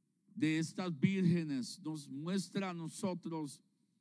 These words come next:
que la diferencia fue una decisión. La diferencia estuvo en una decisión.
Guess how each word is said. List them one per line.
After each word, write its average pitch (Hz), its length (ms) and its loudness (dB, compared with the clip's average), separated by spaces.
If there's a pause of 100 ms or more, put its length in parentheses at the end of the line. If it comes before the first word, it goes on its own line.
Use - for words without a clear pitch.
(840)
que 196 160 2
la 202 200 2
diferencia 202 1400 2 (1400)
fue 180 760 4 (1300)
una 156 640 2 (360)
decisión. 113 1040 -4 (960)
La 131 100 -4
diferencia 135 680 0
estuvo 135 480 0
en 127 140 2
una 127 240 2
decisión. 107 880 -2